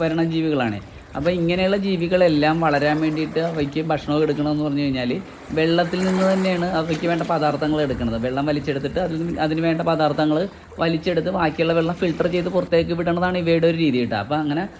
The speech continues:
വെള്ളം ഫിൽട്ടർ ചെയ്യണ ഒരു ജീവികളും കൂടിയാണ് കക്ക എന്ന് പറയുന്നത്. അപ്പോൾ നമ്മളിത് കഴിക്കാൻ എടുക്കുമ്പോൾ നോക്കേണ്ട പ്രധാനപ്പെട്ട ഒരു സംഭവം എന്ന് വെച്ച് കഴിഞ്ഞാൽ ഇത് നിൽക്കുന്ന സ്ഥലത്തെ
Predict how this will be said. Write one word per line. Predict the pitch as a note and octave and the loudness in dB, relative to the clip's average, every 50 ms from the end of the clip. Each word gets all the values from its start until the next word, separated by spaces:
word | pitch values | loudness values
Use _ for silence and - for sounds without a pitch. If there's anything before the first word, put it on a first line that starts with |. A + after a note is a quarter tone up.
| - - - - - C#3 C#3+ | -20 -20 -16 -10 -4 0 0
വെള്ളം | D3 D3 D#3 E3 F3+ G3 A3 - | 2 2 2 2 0 0 0 0
ഫിൽട്ടർ | G#3 F3+ D#3+ D3+ - - F3 F#3 F#3 F#3 | 2 2 2 2 2 2 2 2 0 0
ചെയ്യണ | F#3+ F#3 F#3 F3+ F3+ F#3 G3+ G3+ G3 | 0 0 2 2 2 2 0 0 0
ഒരു | F#3 E3+ F3 E3+ | -2 -2 -2 -2
ജീവികളും | F3 E3+ E3 D#3 D#3+ E3 E3 E3+ F3 F3 F3 F3+ | -2 -2 0 0 0 0 0 0 0 -2 -2 -2
കൂടിയാണ് | E3+ E3+ E3 E3+ F3+ F3 E3 D3+ D3 D#3 D#3 D#3+ | 0 0 0 0 0 0 0 2 0 0 0 -2
കക്ക | D#3 C#3+ - - D#3+ D3+ | -4 -4 -2 -2 -2 0
എന്ന് | D3 D3 C#3+ | 0 0 -2
പറയുന്നത്. | C3+ B2 A#2 G#2+ G#2+ G#2+ G#2 | -2 -2 -4 -4 -6 -6 -6
അപ്പോൾ | G#2 C#3+ D3+ | -6 -4 -4
നമ്മളിത് | D3 C#3+ C#3+ D3+ E3 F3 D#3+ E3+ G3 | -2 -2 -2 -2 -4 -4 -4 -2 0
കഴിക്കാൻ | F3 D3+ C#3+ C3 - - F3 F#3 F#3 | 0 0 0 -2 -4 -4 -4 -2 -2
എടുക്കുമ്പോൾ | E3+ D3+ C#3+ D3+ D3 D3 D#3+ E3+ E3 | -2 -2 -2 -2 -2 -2 -2 0 0
നോക്കേണ്ട | D#3 C#3+ C3 - C#3+ D3+ D3 | 0 -2 -2 -2 -2 -2 -2
പ്രധാനപ്പെട്ട | D3+ C#3 C#3 C#3 C#3 C#3+ C#3+ D#3 D3+ D3+ D#3 | -2 0 0 0 0 0 -2 -2 -2 -2 -2
ഒരു | D#3+ E3 | -2 -2
സംഭവം | D#3 C#3+ D3 C#3+ | -2 -2 -2 -2
എന്ന് | D3+ D3+ | -2 -2
വെച്ച് | C#3 C3 C3 | -4 -2 0
കഴിഞ്ഞാൽ | A#2+ A#2+ A#2 A2 C3 E3+ - - - - - - - | 0 0 0 0 -2 -4 -6 -10 -14 -14 -8 -6 -2
ഇത് | F3 F#3+ G3+ | 0 0 0
നിൽക്കുന്ന | F#3+ - - - F#3 F#3+ F3+ | 0 0 0 0 2 2 4
സ്ഥലത്തെ | F3+ E3+ D#3 C#3+ D#3 | 4 4 4 4 2